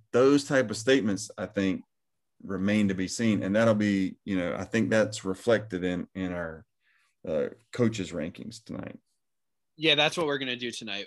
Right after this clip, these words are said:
Speaker 2: I figured that that kind of lends well in with this conversation. So I think it would be a good idea to kinda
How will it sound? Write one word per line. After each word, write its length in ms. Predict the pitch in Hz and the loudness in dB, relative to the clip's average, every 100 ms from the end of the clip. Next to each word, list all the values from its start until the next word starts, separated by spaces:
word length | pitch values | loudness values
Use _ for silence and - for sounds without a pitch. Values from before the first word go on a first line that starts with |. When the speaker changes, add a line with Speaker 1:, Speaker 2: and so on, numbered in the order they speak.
| - | -8
Speaker 2:
I 260 | 113 117 - _ _ _ - | -6 -8 -12 _ _ _ 0
figured 460 | 170 143 147 127 | 0 2 0 0
that 300 | 131 131 123 | 2 2 2
that 180 | 135 131 | -2 -2
kind 240 | - 131 127 | -4 -4 -4
of 180 | 113 - _ | -6 -12 _
lends 400 | 127 127 127 131 | -4 0 0 -2
well 340 | 120 123 127 127 | -4 0 0 0
in 200 | 123 127 | -4 -4
with 140 | 120 | -6
this 140 | 131 - | -8 -6
conversation. 840 | 127 120 117 - 120 120 143 139 | -4 -4 -6 -4 -4 -2 -2 -4
So 360 | - 131 117 113 _ _ _ _ _ _ _ _ - | -4 -4 -4 -6 _ _ _ _ _ _ _ _ -2
I 120 | 185 | -2
think 280 | 190 190 147 | 0 -2 -4
it 260 | - - | -10 0
would 120 | 175 | 2
be 100 | 165 | 4
a 40 | 175 | 2
good 140 | 156 | 4
idea 340 | 151 143 143 147 | 2 2 2 2
to 80 | |
kinda 460 | 147 160 143 131 131 | 0 0 0 -2 -4